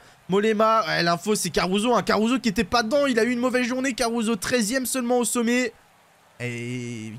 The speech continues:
Kabna qui a attaqué la... le col avec quasiment six minutes d'avance, f-, ne fait que quinzième.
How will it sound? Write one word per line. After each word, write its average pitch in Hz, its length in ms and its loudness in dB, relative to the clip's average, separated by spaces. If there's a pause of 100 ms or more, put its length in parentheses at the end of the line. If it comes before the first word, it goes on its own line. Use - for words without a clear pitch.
(120)
Kabna 151 260 -2
qui 160 140 -4
a - 20 0
attaqué 135 340 -4
la... 127 300 0
le 131 140 -2
col 180 180 -4
avec 127 140 -4
quasiment 151 340 -6
six 190 220 -6
minutes 190 180 -4
d'avance, 165 480 0 (180)
f-, 147 200 -14
ne 143 80 -2
fait 190 160 -8
que 160 100 -6
quinzième. 143 560 -4